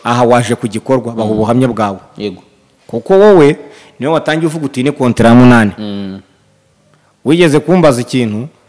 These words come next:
Speaker 1: urambwira uti, "Ariko Superman, uti bavuga ngo, harya niwe wabimba?" Eh, ni wowe.
Speaker 2: Mm.
Speaker 1: Uti, "Ariko Superman, uti bajya bavuga ngo, ngo,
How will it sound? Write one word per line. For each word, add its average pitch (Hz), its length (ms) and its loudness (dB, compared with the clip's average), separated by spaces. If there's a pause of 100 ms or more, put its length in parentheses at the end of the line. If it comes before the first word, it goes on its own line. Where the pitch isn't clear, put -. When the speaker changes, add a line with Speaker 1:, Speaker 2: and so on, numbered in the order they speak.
(380)
Speaker 1:
urambwira 151 380 2
uti, 123 340 -4 (100)
"Ariko 143 240 -4
Superman, 143 360 -4
uti 110 220 -2
bavuga 123 340 0
ngo, 117 260 -2 (1000)
harya 170 180 0
niwe 185 120 4
wabimba?" 165 300 2
Eh, 120 80 2
ni 123 80 4
wowe. 123 240 4
Speaker 2:
Mm. 98 280 -10
Speaker 1:
Uti, - 120 0
"Ariko 143 160 0
Superman, 151 220 2
uti 120 160 -2
bajya 143 160 2
bavuga 143 260 0
ngo, 120 240 0 (480)
ngo, 120 100 2